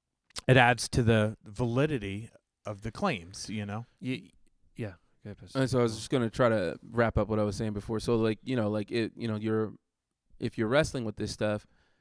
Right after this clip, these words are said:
Speaker 3: you know, right, you're not the first, you know, you're standing on the, the shoulders of giants who've wrestled with it before you. To bring it full circle back to the passage in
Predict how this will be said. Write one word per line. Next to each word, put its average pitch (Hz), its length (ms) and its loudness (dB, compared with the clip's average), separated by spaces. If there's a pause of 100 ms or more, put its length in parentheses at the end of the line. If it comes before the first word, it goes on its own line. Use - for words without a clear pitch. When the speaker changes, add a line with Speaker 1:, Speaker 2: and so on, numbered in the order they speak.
(140)
Speaker 3:
you 110 100 -4
know, 101 300 -4 (260)
right, 117 200 0
you're 107 180 -6
not 113 260 -8
the 131 80 -10
first, 107 460 -6
you 110 80 -12
know, 104 120 -10
you're 104 100 -10
standing 110 360 -6
on 107 120 -6
the, 104 80 -12 (800)
the 120 100 -12
shoulders 107 360 -10
of 101 80 -16
giants 107 340 -10
who've 110 140 -16
wrestled 110 320 -12
with 107 120 -14
it 107 100 -16
before 110 300 -16
you. 107 220 -12 (1160)
To 117 80 -6
bring 113 200 -4
it 110 100 -6
full 113 200 -6
circle 110 300 -6
back 107 240 -4
to - 80 -18
the 101 140 -10 (220)
passage 110 560 -8
in 104 280 -8